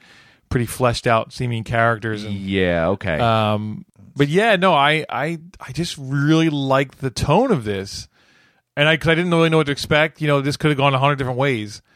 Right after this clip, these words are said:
Speaker 1: Um, you know, 'cause Jason Bateman, you know,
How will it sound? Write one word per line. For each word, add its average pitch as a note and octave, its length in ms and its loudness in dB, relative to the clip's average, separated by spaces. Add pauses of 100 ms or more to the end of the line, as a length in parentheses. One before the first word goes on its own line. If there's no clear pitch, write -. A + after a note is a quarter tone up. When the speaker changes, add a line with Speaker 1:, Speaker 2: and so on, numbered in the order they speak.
(460)
Speaker 1:
Um, A2+ 840 -4
you C#3 120 0
know, A#2+ 120 6
'cause A2 140 0
Jason C#3 360 2
Bateman, C#3 480 2
you D3 100 -6
know, B2+ 260 -4